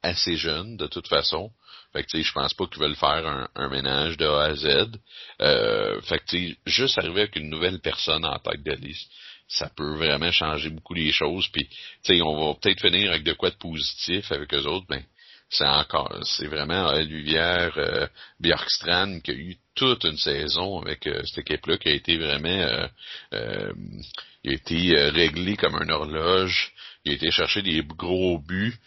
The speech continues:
Il a vraiment, euh, s'est vraiment installé comme un des excellents joueurs de la Ligue nationale. Euh, fait que, tu sais, c'est quelque chose de, de positif aussi, que on, tous les points d'interrogation, s'il y en a deux, trois qui se placent,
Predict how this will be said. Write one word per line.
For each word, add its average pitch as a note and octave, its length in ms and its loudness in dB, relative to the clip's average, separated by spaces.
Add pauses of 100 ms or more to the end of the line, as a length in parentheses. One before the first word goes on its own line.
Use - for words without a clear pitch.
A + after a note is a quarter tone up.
(260)
Il C#2+ 80 -2
a C#2 60 0
vraiment, D2+ 320 2
euh, D#2+ 560 4
s'est E2 220 2
vraiment D#2+ 280 0
installé F2 540 2
comme E2 440 -2 (200)
un E2 240 0
des D2+ 420 -4
excellents E2+ 540 2
joueurs D#2+ 300 2
de F2 60 -2
la D2 60 -2
Ligue D2 140 -6
nationale. D#2 580 0 (500)
Euh, A1 920 0 (600)
fait - 120 -2
que, - 160 -6
tu G#2 80 2
sais, G#2+ 60 4
c'est - 140 0
quelque D2+ 140 0
chose A#2 200 2
de, D#2 100 4
de D#2 100 2
positif D#2+ 640 -2
aussi, G#2+ 280 0 (360)
que F#2 340 8 (160)
on, C#2+ 300 -6 (580)
tous - 160 2
les A#2 120 8
points A2+ 180 4
d'interrogation, F2+ 800 2 (280)
s'il - 220 -2
y F2+ 60 6
en F2 100 2
a G2 80 6
deux, G2 320 0
trois G2+ 340 0
qui - 120 -6
se - 140 0
placent, F#2+ 360 0